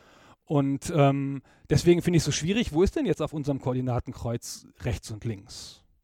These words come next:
Ja, kann, ich kann mit den Begriffen gar nicht so viel anfangen. Aber da, wo sich die Linien treffen,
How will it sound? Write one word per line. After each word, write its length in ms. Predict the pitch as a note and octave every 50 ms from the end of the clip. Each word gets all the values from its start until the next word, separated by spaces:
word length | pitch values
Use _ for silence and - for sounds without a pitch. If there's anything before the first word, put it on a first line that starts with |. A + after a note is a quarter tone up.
| _ _ _ _ _ _ _ _ -
Ja, 260 | - B2 D#3 F3 - - _ _ _ _
kann, 140 | - - C#3+
ich 80 | C#3 -
kann 140 | - D3 D3
mit 140 | C#3 -
den 100 | D3+ D3+
Begriffen 360 | C#3+ D3 C3 E3+ F#3 - G3 D3+
gar 100 | C#3 C3
nicht 80 | -
so 80 | - C3
viel 140 | - A2+ F2
anfangen. 440 | A#2 A2+ - - G2 G2+ G2+ A2 - - - - -
Aber 440 | - A#2+ C3 D#3+ F3+ F3 G3+ A3 G#3+
da, 240 | D3 D#3 D#3 D#3 C#3+
wo 80 | D3
sich 100 | C#3+ C3
die 120 | - C3 C3
Linien 280 | C#3+ G#3 - - C#4+
treffen, 440 | - - C3+ C3 A#2+ - D#3+ F#3 A3+